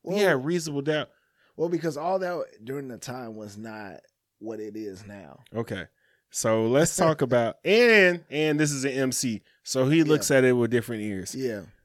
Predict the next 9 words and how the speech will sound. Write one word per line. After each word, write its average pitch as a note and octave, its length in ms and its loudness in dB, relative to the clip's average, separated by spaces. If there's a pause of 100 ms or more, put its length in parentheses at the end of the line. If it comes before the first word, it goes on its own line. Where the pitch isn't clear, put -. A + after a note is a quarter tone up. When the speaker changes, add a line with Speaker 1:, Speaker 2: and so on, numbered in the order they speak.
(520)
Speaker 2:
Let's D#3+ 240 4
look D#3 200 2
at C#3 120 6
niggas A#2+ 680 2
that's, A2 400 2
uh, G2+ 420 -4
better G#2 380 2
than G2+ 180 -2
Jay-Z. F#2 560 -8